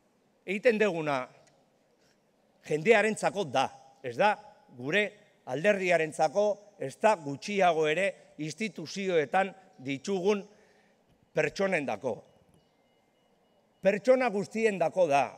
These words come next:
gure proiektua ez da batzuendako bakarrik proiektu bat, eta oso argi eta garbi daukat sozialistok bide horretatik ez garela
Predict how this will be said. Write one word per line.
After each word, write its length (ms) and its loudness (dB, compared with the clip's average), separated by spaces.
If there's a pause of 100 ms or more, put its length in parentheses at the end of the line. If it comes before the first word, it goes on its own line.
gure 260 6
proiektua 720 -2 (920)
ez 100 -2
da 160 4
batzuendako 720 4
bakarrik 560 4
proiektu 560 -2
bat, 320 -4 (240)
eta 240 -2
oso 320 0
argi 280 -2
eta 200 -8
garbi 380 -4 (100)
daukat 440 -2 (280)
sozialistok 800 -8 (240)
bide 640 0
horretatik 640 -2 (340)
ez 180 -4
garela 640 4